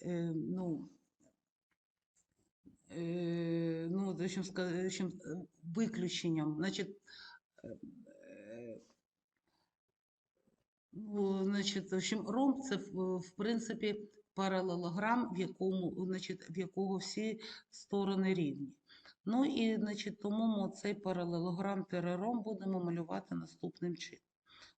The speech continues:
Ось ми пройшли, е, відстань, яка є сто одиниць. Е, кут більший у цього ромба тире паралелограма — сто двадцять. Нам треба порахувати оцей кут,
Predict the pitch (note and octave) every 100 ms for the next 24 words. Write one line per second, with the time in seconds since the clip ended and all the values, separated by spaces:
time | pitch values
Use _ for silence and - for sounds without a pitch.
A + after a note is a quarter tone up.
0 | - A#3 C#4 G3 F#3+ G#3 - F#3+ F3 -
1 | - - - _ _ - - _ _ F3
2 | F3 E3+ D#3+ E3 D#3+ - B3+ A#3+ E3 -
3 | E3+ E3 E3+ - - F#3+ G3 E3 D3+ C3+
4 | - _ - - - - - - G3 G2+
5 | F#2+ - - - C4 F#3+ - - G#3 G3
6 | E3 - E3+ D#3+ D#3+ - G3 F#3+ - F#3+
7 | E3 E3 D#3 D#3+ D#3 D#3 F3+ - - G3+
8 | F#3+ G3 G3 G3 F#3+ G3 F#3+ F#3+ F#3 G3
9 | G3 F#3+ F#3+ - G#3+ F#3 D#3+ D3+ C#3+ -
10 | - - - _ _ - A#3 A#3 G#3 A3
11 | F#3+ G3+ - F#3 F3+ F3+ F#3+ F#3+ G#3 A3+
12 | A3+ A3 A3 F3+ - - G3 G3+ G3+ -
13 | D3+